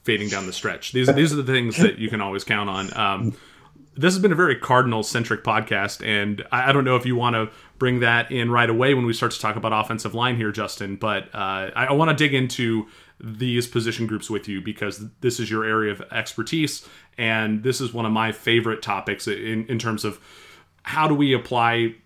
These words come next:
to fantasy stuff that we know about teams and players that, uh, that aren't directly scoring points for us. I think offensive line is sneakily one of the most important parts of fantasy football, even though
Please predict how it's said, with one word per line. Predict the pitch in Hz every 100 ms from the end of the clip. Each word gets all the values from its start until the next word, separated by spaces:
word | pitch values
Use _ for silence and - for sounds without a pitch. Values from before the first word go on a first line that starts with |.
| -
to | 175
fantasy | 170 131 123 120 117 104 110
stuff | - 131 113
that | 127 117
we |
know | 110 110
about | 107 107
teams | - 104 104 104 - - -
and | 107
players | 101 110 104 104 -
that, | 107 98 - _ _
uh, | - 95 95
that | 127 127
aren't | 131 143 139
directly | 120 113 117 117 123 113 107
scoring | - - 117 113 101
points | - 107 92
for | - 107
us. | 95 117
I |
think | 110
offensive | 107 104 110 104 107
line | 104 104 101 - - -
is | 120
sneakily | - 135 123 120 113
one | 107
of | 104
the | 104
most | 104 -
important | 104 110 104 101
parts | 120 110 -
of | 104
fantasy | 104 95
football, | - - 113 104 104
even | 110 107
though | 104 104